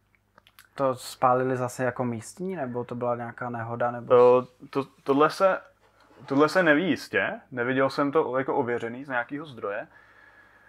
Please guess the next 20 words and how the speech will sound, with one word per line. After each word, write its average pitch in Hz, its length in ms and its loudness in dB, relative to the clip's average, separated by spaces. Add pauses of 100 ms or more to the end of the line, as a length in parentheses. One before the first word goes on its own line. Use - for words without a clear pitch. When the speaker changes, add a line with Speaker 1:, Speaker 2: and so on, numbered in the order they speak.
(540)
Speaker 2:
Eh, 123 580 6 (240)
mohli 143 300 4
to 147 100 0
být 135 140 0
místní, 123 540 -8
ale 147 320 4
spoustu 143 420 -2
lidí 139 440 0
jako 131 580 -2 (260)
se - 160 -2 (300)
přiklání 135 480 0
k - 100 -14
tomu, 131 580 -6
že, 123 240 -6 (1000)
eh, 117 40 -8
že 131 120 -6
si 135 160 -6
to 135 460 -2
zapálili 131 680 4
ty 131 360 -2